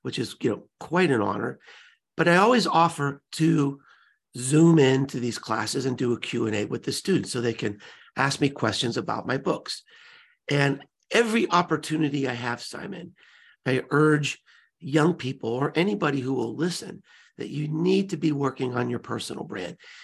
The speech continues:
It's the only sustainable competitive advantage we will carry with us throughout our careers, number one.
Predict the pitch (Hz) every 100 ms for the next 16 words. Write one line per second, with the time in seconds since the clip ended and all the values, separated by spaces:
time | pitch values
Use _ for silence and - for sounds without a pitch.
0 | - 156 165 175 - 156 185 202 202 180
1 | - 156 151 143 139 - - 117 127 131
2 | 123 117 127 123 113 - - - - -
3 | 151 143 - - 175 170 170 160 139 151
4 | 151 - - - _ _ 151 147 143 151
5 | 135 131 - 117 117 - - 139 135 120
6 | 120 120